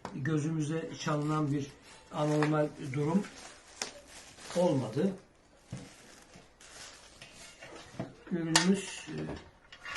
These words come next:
kullanışlı bir ürüne benziyor.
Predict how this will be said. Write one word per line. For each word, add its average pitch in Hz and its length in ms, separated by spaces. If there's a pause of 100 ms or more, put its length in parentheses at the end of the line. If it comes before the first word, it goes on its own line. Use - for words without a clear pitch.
(2000)
kullanışlı 185 640
bir 160 140 (720)
ürüne 165 360
benziyor. 135 540